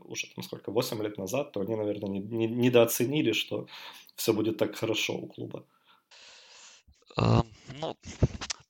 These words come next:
Speaker 2: ты знаешь, э, не завышали бы цены. Да, я думаю, в общем, э, в любом случае завышались бы цены, сколько бы там тысяч ни было, потому что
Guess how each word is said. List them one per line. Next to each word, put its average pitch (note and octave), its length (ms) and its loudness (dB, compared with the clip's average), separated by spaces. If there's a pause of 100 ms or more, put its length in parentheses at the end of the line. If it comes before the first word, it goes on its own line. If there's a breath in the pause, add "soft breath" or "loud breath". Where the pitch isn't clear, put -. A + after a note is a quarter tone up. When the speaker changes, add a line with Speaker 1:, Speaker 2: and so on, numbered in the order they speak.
(240)
Speaker 2:
ты C3 80 -2
знаешь, C3+ 760 4
э, A2+ 500 0
не A2+ 240 -12
завышали A#2 580 -4
бы A2+ 140 -8
цены. A#2 340 -6
Да, - 140 -8
я A2+ 60 -4
думаю, A2 500 -14
в G2 240 -20
общем, G2 440 -14
э, G2 180 -18 (440)
в - 40 -18
любом G2 240 -14
случае - 300 -16
завышались - 560 -12
бы F#2 100 -18
цены, G#2 300 -10
сколько - 340 -14
бы G2 120 -16
там - 180 -18
тысяч - 380 -14
ни G#2+ 80 -12
было, G2+ 240 -10
потому F2+ 280 -18
что - 280 -18